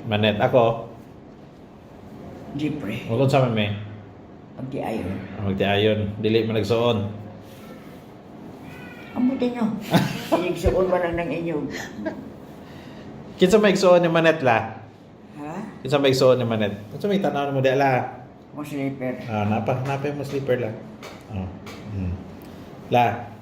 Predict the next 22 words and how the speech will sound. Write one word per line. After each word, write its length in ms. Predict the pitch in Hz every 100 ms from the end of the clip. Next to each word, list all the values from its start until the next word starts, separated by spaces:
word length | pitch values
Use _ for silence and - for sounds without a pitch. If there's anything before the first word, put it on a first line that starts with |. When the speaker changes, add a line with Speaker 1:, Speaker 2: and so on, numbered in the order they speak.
| - - - - - - - - - -
Speaker 1:
Kinsa 200 | 135 190
may 160 | 175
igsuon 320 | 143 160 147
ni 80 | 143
Manit? 420 | 131 120 107 - - - - - - -
Speaker 2:
Manet. 400 | 107 107 101 - - - - - -
Speaker 1:
Manet? 420 | 104 110 127 143 - - - - - -
Speaker 2:
Mirna, 800 | 151 147 143 143 160 170 214 127
Speaker 1:
Mirna, 0 |
Speaker 2:
Marlet, 640 | 127 117 127 131 151 185 175
Speaker 1:
Mar- 300 | 117 107 110
Speaker 2:
Lorna, 400 | 143 135 131 143 - - - - - -
Dane, 400 | 139 127 131 139 151 -
Manet. 320 | 110 123 113 - - - - - - - - - -
Speaker 1:
Da. 180 | 127 123
<laughs> 1500 | - - - - - 196 214 - 233 220 233 - 247 - 277 - - - - - -
Da. 160 | -
Speaker 2:
Mirna, 240 | 147 147 139
Speaker 1:
Muras 320 | 160 208 208
lagi 240 | 190 165
siya 160 | 165
po. 80 | 165